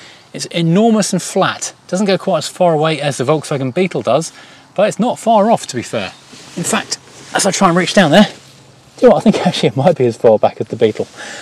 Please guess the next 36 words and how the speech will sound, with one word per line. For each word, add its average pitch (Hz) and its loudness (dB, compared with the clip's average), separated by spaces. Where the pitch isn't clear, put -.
But 175 4
it 202 0
is 202 2
a - -2
curious 220 4
thing 185 2
because 160 0
it 175 -4
has 170 -4
got 180 2
bins 151 4
instead 170 0
of 156 -2
glove 170 0
boxes 139 -6
on 175 -2
top. - -2
Space - 0
enough 170 -2
for, - -4
like, - -2
a 139 0
book - 0
or 131 2
something 139 -2
on 131 -4
top. - 0
A - -6
smaller 175 4
little 147 2
well 147 4
in 127 0
the 120 -4
front, 156 -2
ideal 147 -2
for 127 -6